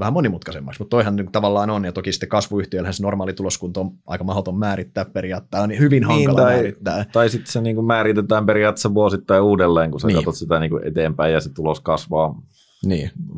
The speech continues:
Speaker 2: Et periaatteessa, jos se menisi lineaarisessa linjassa, niin sitähän se pitäisi, niin kuin, mennä sen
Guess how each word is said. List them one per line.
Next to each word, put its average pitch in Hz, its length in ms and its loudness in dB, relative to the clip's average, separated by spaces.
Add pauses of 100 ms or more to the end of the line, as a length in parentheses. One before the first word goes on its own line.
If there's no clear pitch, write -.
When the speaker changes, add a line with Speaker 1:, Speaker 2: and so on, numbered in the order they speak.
(180)
Speaker 2:
Et 90 240 -4
periaatteessa, 101 540 0
jos 90 140 0
se 95 60 -2
menisi 101 240 0
lineaarisessa 101 640 2
linjassa, 95 420 0
niin 95 180 0
sitähän 95 280 -2
se 92 80 -4
pitäisi, 92 280 0
niin 90 120 -2
kuin, 90 100 -2
mennä 87 220 0
sen 87 220 0